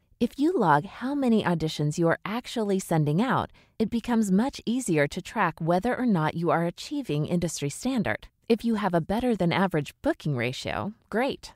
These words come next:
If you're below average, then maybe it's time to look at what you're sending out. Is your audio where it needs to be? Do you need to work on your performance a little more?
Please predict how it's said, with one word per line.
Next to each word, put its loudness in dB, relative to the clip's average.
If -2
you're -2
below 2
average, -2
then -2
maybe -6
it's -4
time 0
to -2
look 0
at 2
what 2
you're -4
sending 0
out. -2
Is 2
your 0
audio 0
where 0
it 0
needs 0
to -4
be? -2
Do 0
you 0
need -2
to -6
work -2
on 4
your 2
performance -4
a 0
little 2
more? 0